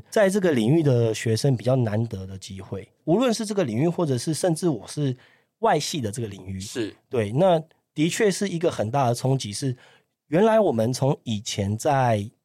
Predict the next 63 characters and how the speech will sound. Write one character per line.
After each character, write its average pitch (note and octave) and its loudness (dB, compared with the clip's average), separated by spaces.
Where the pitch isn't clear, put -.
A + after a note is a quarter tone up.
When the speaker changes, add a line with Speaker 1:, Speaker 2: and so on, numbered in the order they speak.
Speaker 1:
电 D#3 2
视 D#3 0
节 C3+ 2
目 C3+ 4
上 C3 2
看 D#3+ 0
的 A#2 -4
那 A2+ -2
些， G#2+ -4
Speaker 2:
嗯。 G2+ -16
Speaker 1:
嗯， G#2+ 0
跟 D#3 2
狮 D3+ 0
子、 B2 -2
跟 C3 2
非 E3 2
洲 E3 2
大 E3 0
草 G2 -6
原 G2 -6
Speaker 2:
嗯。 G2 -16
Speaker 1:
有 A#2 0
关 D#3 4
的 D3+ 6
那 D3 6
些 C#3+ 0
场 G#2+ -2
景， G#2 -6
Speaker 2:
嗯。 F#2+ -18
Speaker 1:
就 F#3 4
这 E3 2
样 D#3+ 4
活 B2 2
生 B2 2
生 B2 4
发 A#2 0
生 A#2 2
在 A#2 2
我 G2 -6
的 G#2 -16
眼 E2+ -16
前。 - -16
Speaker 2:
嗯。 G#2+ -8
Speaker 1:
然 G2 -10
后， C3 -2
而 C#3+ 2
且 C#3 -2
我 G#2+ -4
不 B2 -8
是 C3 -2
一 C3+ -8
个 B2+ 2
旁 B2+ -2
观 F3 2
者 B2+ 2
的 G#2+ 0
角 - -8
色， A2+ -4
我 G2 -8
是 G#2 -2
一 A#2+ 0
个 G#2+ -2
Speaker 2:
对。 - -10